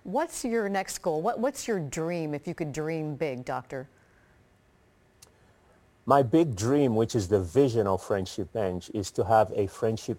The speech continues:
Speaker 2: Bench within walking distance everywhere, because I truly believe that if we can make it possible for communities to support each other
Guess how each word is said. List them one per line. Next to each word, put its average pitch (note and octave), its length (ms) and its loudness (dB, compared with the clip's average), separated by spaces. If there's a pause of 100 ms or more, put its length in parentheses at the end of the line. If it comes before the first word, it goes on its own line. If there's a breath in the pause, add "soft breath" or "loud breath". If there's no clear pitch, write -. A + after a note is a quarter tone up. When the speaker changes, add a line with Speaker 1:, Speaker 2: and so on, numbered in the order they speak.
Speaker 2:
Bench G2+ 380 -4
within F#2+ 380 -2
walking G2 400 0
distance F#2 600 -8 (120)
everywhere, F2+ 580 0
because G#2 380 -4
I G2 80 2
truly A#2 400 -4
believe F#2+ 520 -2
that F#2 280 2 (840 soft breath)
if A#2 200 -2
we C3+ 100 4
can B2 240 2
make A2 220 0
it G2 160 -4
possible G#2 440 0
for - 200 -2
communities G2+ 680 -2
to - 100 -18
support - 460 -2
each - 260 -6
other F#2+ 400 2